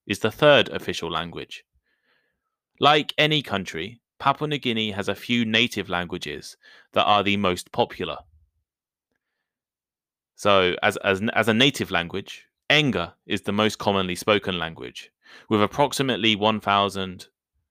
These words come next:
sorry, one hundred and sixty-five thousand speakers. Next up is Melpa, with one hundred and thirty thousand speakers,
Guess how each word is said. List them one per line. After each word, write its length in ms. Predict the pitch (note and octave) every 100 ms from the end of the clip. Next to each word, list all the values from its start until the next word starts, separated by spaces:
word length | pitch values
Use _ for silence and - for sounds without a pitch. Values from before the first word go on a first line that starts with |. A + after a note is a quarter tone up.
| _
sorry, 360 | - F2+ G#2 - -
one 120 | A2+ G#2+
hundred 260 | A2+ G#2
and 120 | G2+
sixty-five 640 | - E3 - B2 - F2 F2
thousand 380 | F2+ F2 E2+ F2
speakers. 580 | - A#2 - D#2+ - - _ _ _ _ _ -
Next 300 | C3 D3 -
up 140 | C3
is 100 | G#2+
Melpa, 460 | G2+ B2+ A#2+ - E2 - _ _ _ _
with 180 | F#2+ G2 -
one 240 | G2+ A2+
hundred 320 | G#2+ A2 G2+ G2
and 140 | G2
thirty 440 | - C#3+ D3 -
thousand 440 | G2 F2+ E2+ E2 E2+
speakers, 580 | - D#2+ - - -